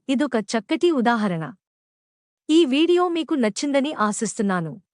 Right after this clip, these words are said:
మెట్టెల గురించి మీకు ఇంకేమైనా ఆసక్తికరమైన విషయాలు తెలిస్తే, కామెంట్స్లో తప్పకుండా చెప్పండి.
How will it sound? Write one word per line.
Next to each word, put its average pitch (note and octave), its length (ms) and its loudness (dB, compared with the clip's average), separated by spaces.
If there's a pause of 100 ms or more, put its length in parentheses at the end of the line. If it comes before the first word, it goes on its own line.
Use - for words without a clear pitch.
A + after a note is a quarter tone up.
(800)
మెట్టెల F#4+ 400 0
గురించి E4 420 0
మీకు D4 300 -2
ఇంకేమైనా D4 580 2 (180)
ఆసక్తికరమైన D#4 880 0
విషయాలు A#3+ 480 0
తెలిస్తే, G#3 460 0 (500)
కామెంట్స్లో D#4+ 580 0
తప్పకుండా C4 640 0
చెప్పండి. G3 520 -2